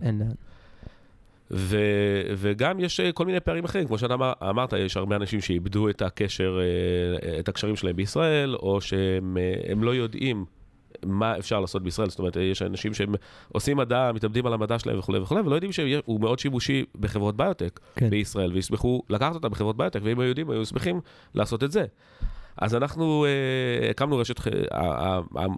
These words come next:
Speaker 2: העמותה הקימה רשת חברתית של מדענים בחו"ל שעוזרים אחד לשני. יש גם פעילויות חברתיות, יש גם פעילויות של קידום מקצועי. יש הרבה סמינרים ב-, ברשת על קידום מקצועי,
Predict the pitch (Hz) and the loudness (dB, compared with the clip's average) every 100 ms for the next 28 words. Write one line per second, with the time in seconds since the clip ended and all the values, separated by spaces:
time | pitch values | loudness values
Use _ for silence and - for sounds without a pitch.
0 | - - 98 107 127 131 101 113 113 104 | -4 -2 0 0 0 0 -2 -4 -2 0
1 | 101 98 92 90 101 107 110 95 92 92 | 0 -2 0 0 0 -2 -2 0 0 0
2 | 98 98 92 98 95 95 87 87 92 95 | 0 0 0 0 0 0 -2 0 -2 0
3 | 101 98 - - - - 95 101 104 104 | 0 -2 -6 -18 -16 -6 -2 0 0 -2
4 | 85 85 - - - - 110 110 101 107 | -4 -4 -10 -20 -8 0 0 0 0 2
5 | 127 139 127 120 113 113 107 101 90 87 | 2 0 2 2 0 0 0 0 0 0
6 | 95 98 107 110 117 107 107 110 107 - | -2 0 0 0 0 2 2 0 -2 -2
7 | 101 107 - - 87 82 - - - - | -2 -2 -2 0 0 -2 -6 -20 -20 -20
8 | - 98 95 101 104 107 107 110 107 - | -4 -2 0 0 2 2 2 0 0 0
9 | 101 104 104 104 98 95 92 95 113 110 | 2 2 2 2 2 2 2 0 0 0
10 | 78 - - _ - - - - - - | -4 -6 -16 _ -20 -20 -20 -20 -20 -14
11 | - 101 98 - 110 101 110 | -2 0 0 0 -2 0 0